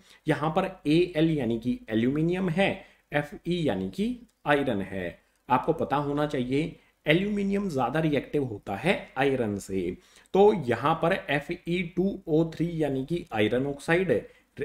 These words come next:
एल्यूमिनियम के साथ रिएक्शन करता है, तो एल्यूमिनियम आयरन ऑक्साइड में से आयरन को ही बाहर का रास्ता दिखा देता है, बाहर निकाल देता है, बनाता है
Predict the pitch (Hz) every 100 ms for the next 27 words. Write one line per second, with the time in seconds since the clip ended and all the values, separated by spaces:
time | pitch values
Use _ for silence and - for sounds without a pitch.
0 | - 131 151 165 170 170 170 165 151 135
1 | 101 101 107 - 151 147 143 151 139 156
2 | 175 - _ _ 180 - 147 175 208 208
3 | 165 135 175 208 - 139 160 202 196 170
4 | - 135 143 143 127 - 196 196 139 156
5 | 170 165 156 139 208 175 110 135 139 160
6 | 143 131 123 127 113 - 117 123 - 127
7 | 175 175 - 113 131 160 135 110 107 101
8 | 98 104 110 175 190 - _ 123 139 175
9 | 190 190 185 208